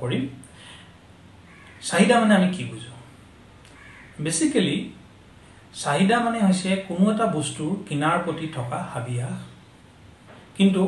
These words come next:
অৰ্থবিজ্ঞানত আমি চাহিদা বুলি ক'লে কোনো এটা বস্তু সংগ্ৰহ কৰা, কে-, সংগ্ৰহ কৰিবৰ বাবে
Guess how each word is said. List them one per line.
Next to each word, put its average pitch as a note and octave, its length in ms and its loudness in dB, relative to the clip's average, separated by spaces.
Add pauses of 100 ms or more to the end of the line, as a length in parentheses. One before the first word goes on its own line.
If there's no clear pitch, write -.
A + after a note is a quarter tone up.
(120)
অৰ্থবিজ্ঞানত F#3+ 580 2
আমি D#3+ 160 -4
চাহিদা C#3+ 420 -2
বুলি D#3 200 -6
ক'লে C3+ 280 -6 (480)
কোনো F#3 240 2
এটা A3 140 4
বস্তু E3 460 -2 (2500)
সংগ্ৰহ E3 340 4 (120)
কৰা, D3+ 180 2 (1080)
কে-, D#3+ 340 -4 (200)
সংগ্ৰহ F3 420 2
কৰিবৰ F3+ 300 2 (220)
বাবে D#3 220 -2